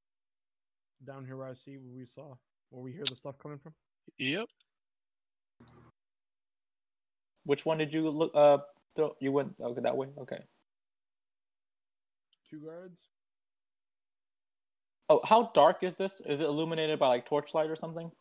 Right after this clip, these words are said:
Speaker 2: Oh, yeah, there's periodic torches and stuff. The only parts that are dark for you guys is just line of sight reasons.
Speaker 3: Okay.
Speaker 1: Okay.
Speaker 3: I'll move.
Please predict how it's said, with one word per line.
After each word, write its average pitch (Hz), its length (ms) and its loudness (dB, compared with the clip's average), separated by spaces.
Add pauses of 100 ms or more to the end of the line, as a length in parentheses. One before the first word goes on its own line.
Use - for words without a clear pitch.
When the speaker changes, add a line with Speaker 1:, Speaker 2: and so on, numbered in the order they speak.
Speaker 2:
Oh, 196 40 8
yeah, 175 240 8
there's 170 220 4
periodic 147 640 8
torches 135 460 -4
and 127 100 -2
stuff. 127 300 0
The 147 120 2
only 185 180 4
parts 185 320 6
that 165 120 6
are 135 120 2 (100)
dark 139 280 4
for - 140 -6
you 160 120 0
guys 165 360 4
is 139 180 2
just - 280 0
line 127 240 0
of 120 100 0
sight 127 300 2
reasons. 131 500 -2 (1800)
Speaker 3:
Okay. 113 280 4 (1700)
Speaker 1:
Okay. 147 180 -12 (1400)
Speaker 3:
I'll 127 260 2
move. 127 540 -4